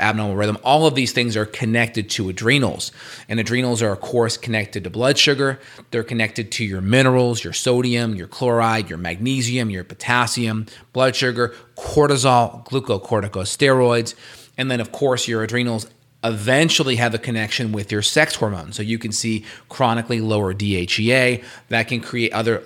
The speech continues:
lower or more sex hormone imbalances that can create more issues, whether it's P M S, low progesterone, more anxiety, more depression, poor sleep.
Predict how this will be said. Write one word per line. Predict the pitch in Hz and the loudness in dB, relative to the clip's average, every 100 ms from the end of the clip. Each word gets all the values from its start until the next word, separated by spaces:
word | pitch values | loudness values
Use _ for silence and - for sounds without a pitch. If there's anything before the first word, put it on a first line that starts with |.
| - | -6
lower | 113 117 123 123 123 120 | -2 4 6 6 6 4
or | 104 | 0
more | 104 113 113 | 0 2 2
sex | 110 - 120 113 | 2 2 0 0
hormone | - 117 110 107 | -2 -2 0 -2
imbalances | 95 98 123 135 123 113 104 | -2 0 0 0 -2 -6 -4
that | 107 | -6
can | 117 | -6
create | 110 - 135 131 | -8 -6 -6 -6
more | 123 131 156 156 | -6 -2 0 2
issues, | 131 110 76 - - - - - | 0 -2 -4 -8 -14 -20 -20 -10
whether | 107 107 | -4 0
it's | 95 - | 0 -4
P | - 95 | -4 -2
M | 95 | 2
S, | 123 123 117 - - - | 2 4 2 -2 -6 -16
low | - 107 | -8 -6
progesterone, | - 101 123 120 - 120 117 110 | -4 -2 0 0 -2 -2 -2 0
more | 120 | 0
anxiety, | 127 117 117 113 113 107 | 0 0 2 2 0 -2
more | 123 | -2
depression, | 120 - 113 107 107 101 | -2 -2 -2 0 -4 -6
poor | - 139 | 0 2
sleep. | 127 - 117 107 | 2 2 0 -2